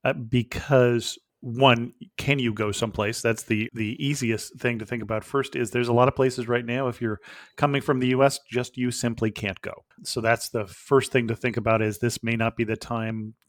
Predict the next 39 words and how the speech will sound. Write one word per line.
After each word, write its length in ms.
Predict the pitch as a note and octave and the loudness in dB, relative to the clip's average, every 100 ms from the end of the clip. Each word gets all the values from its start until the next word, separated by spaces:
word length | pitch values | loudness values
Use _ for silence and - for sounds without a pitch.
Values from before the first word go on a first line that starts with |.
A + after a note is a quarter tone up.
| - | -12
to 180 | - B2 | -2 0
go 280 | A2+ A#2+ A#2+ | 2 0 -2
to 200 | - B2 | -2 -4
Europe 380 | B2+ - - G#2 | -4 -6 -10 -14
because 400 | G#2 G2+ G#2+ G2+ - | -10 -8 -6 -8 -8
most 260 | G#2+ G2+ | -10 -8
of 140 | G#2+ G2+ | -8 -8
Europe 280 | G2 G2 - | -8 -8 -8
is 160 | F#2+ | -10
closed 440 | - - G#2 G2+ - | -10 -6 -4 -4 -4
to 160 | F#2+ | -4
U 260 | G2 G2 G2 | -4 -2 -2
S 100 | G#2+ | -2
travelers, 480 | - F#2 F2+ F#2+ - | -4 -6 -6 -10 -12
for 180 | - | -12
instance. 400 | F#2+ - G#2+ G2 - - | -12 -10 -14 -14 -18 -2
And 300 | A#2 A#2+ A2+ - | 0 0 -2 -10
where 320 | C#3 A#2 C3+ | -2 6 8
you 260 | C3+ B2+ B2+ | 8 4 2
are 300 | A#2 A#2 A#2+ | 2 2 2
and 280 | - A2 A2 | -2 -8 -4
what 160 | A2+ | -2
those 220 | - A2+ | 0 -2
changes 480 | - - A#2 A2+ G#2+ | -4 -6 -6 -6 -6
are 180 | A2 G#2+ | -4 -4
will 200 | G#2 G2+ | -6 -10
change, 580 | - - A2+ G#2+ G#2 - _ - | -10 -6 -6 -6 -8 -12 _ -8
I 100 | G#2+ | -6
suspect, 500 | G#2 A2 - A2 G#2+ | -4 -6 -4 -4 -4
on 100 | A2 | -6
a 60 | G2 | -6
monthly 440 | G2+ G2+ - G#2 | -8 -10 -6 -6
basis 520 | G2 G2 G2 - G#2 | -6 -8 -6 -6 -6
as 220 | A2 G#2 - | -6 -8 -8
we 80 | |
go 160 | G2+ G2 | -10 -12
forward 540 | - - A#2+ A2+ G#2 | -10 -4 -2 -2 -4
with 140 | G#2 - | -10 -14
this. 280 | F#2 G#2 | -14 -16